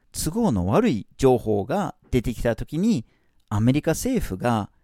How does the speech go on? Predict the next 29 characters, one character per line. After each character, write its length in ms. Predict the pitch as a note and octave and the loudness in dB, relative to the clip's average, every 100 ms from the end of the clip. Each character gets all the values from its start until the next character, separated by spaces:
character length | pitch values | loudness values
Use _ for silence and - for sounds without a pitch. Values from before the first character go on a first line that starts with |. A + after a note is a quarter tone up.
| _ - | _ -4
エ 80 | A2+ | 0
ス 160 | - | 2
エ 40 | C#3 | 2
ヌ 80 | |
エ 40 | C#3+ | 2
ス 140 | - | 0
の 80 | G#2+ | 0
プ 140 | - | 4
ラ 100 | B2 | 2
ッ 20 | - | 2
ト 80 | - | -2
フ 160 | A2 | 0
ォ 40 | F#2+ | 2
ー 20 | |
ム 120 | F#2 | 2
や 200 | B2+ F#3 - _ | 2 0 -4 _
メ 220 | - A#2 C3+ | 2 6 6
デ 80 | |
ィ 100 | B2 | 4
ア 20 | G2 | 2
な 140 | G2+ | 0
ど 140 | C3 | 0
に 160 | F#3+ A3+ - | 0 -2 -4
圧 300 | - - - | -12 -6 0
力 320 | F3+ - G#2 | 2 2 -2
を 140 | F#2+ - - | -2 -4 -8
か 120 | - C3+ | -4 -2
け 140 | D3 | -2
て、 320 | - G#3+ E3 | 2 2 2